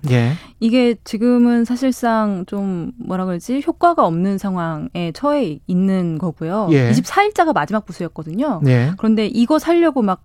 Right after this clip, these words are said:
Speaker 2: 정말 폭우 속에서 세 시간씩 줄을 서서 기다린 사람들. 그러니까
Speaker 1: 아.
Speaker 2: 홍콩 인구 칠백오십만인데 백만 부를 찍었어요.
Speaker 1: 예.
Speaker 2: 백만 부가 다 나갔다는 겁니다. 그러니까 일곱 명이 한 명이 이걸 살려고 줄을 엄청나게 섰고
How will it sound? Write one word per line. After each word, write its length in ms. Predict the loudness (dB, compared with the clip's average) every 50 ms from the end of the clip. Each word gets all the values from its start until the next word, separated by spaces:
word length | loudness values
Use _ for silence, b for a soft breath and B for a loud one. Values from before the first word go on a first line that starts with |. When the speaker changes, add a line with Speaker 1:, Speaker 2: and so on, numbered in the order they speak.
| _ _ _ _ _ _ _
Speaker 2:
정말 360 | 0 4 6 6 8 6 4 4
폭우 280 | 2 0 0 0 0
속에서 320 | -2 -2 -4 -4 -4 -4 -2
세 120 | -2 -2
시간씩 320 | 0 0 -2 -2 -2 -4
줄을 280 | -6 -6 -8 -8 -8 -8
서서 200 | -10 -12 -14 -14
기다린 360 | -16 -14 -12 -12 -10 -10 -10
사람들. 400 | -12 -14 -14 -14 -16 -16 -18 -20 -20 B B B B
그러니까 220 | B 2 4 6 6
Speaker 1:
아. 40 | 4
Speaker 2:
홍콩 300 | 4 4 4 2 2 2
인구 160 | 2 0 -2
칠백오십만인데 1200 | 0 -2 0 0 0 0 2 0 0 2 2 2 4 4 2 0 -2 -4 -4 -2 -2 -2 -4 -6 B B B B B
백만 380 | 2 4 6 6 6 6 4 2
부를 160 | 0 -2 -4
찍었어요. 640 | -6 -8 -10 -10 -12 -12 -10 -8 -8 -6 -8 -4 0
Speaker 1:
예. 280 | 2 4 4 4 2 2
Speaker 2:
백만 240 | 4 4 4 4
부가 120 | 4 0 0
다 120 | -4 -4
나갔다는 480 | -8 -6 -6 -6 -8 -4 -4 -4 -4 -4
겁니다. 320 | -6 -10 -12 -12 -12 -12
그러니까 180 | -12 -8 -8 -6 -4
일곱 180 | -4 -2 0 2
명이 220 | 2 2 0 -2
한 140 | 0 0 2
명이 420 | 2 2 2 0 -2 -4 -8 -8 -6
이걸 580 | -6 -6 -4 -4 -4 -6 -6 -8 -6 -6 -6 -6
살려고 420 | -6 -4 0 0 2 2 0 -2
줄을 380 | -6 -6 -6 -4 -4 -4 -4 -4
엄청나게 480 | -2 -2 -2 0 2 0 0 0 -2 -4
섰고 460 | -8 -10 -12 -12 _ -4 -2 -2 -2